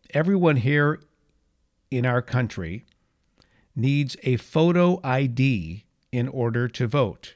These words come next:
You can't vote if you don't show photo I D and sign your name at registration." He, by the way, says it's the same for everyone from Mexico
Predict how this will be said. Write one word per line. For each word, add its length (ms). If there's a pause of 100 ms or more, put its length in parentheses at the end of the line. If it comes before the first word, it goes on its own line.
You 120
can't 460
vote 540
if 200
you 80
don't 220
show 380
photo 420
I 200
D 340
and 160
sign 320
your 100
name 300
at 160
registration." 720 (640)
He, 80
by 180
the 80
way, 160
says 540
it's 180
the 140
same 320
for 220
everyone 600
from 320
Mexico 760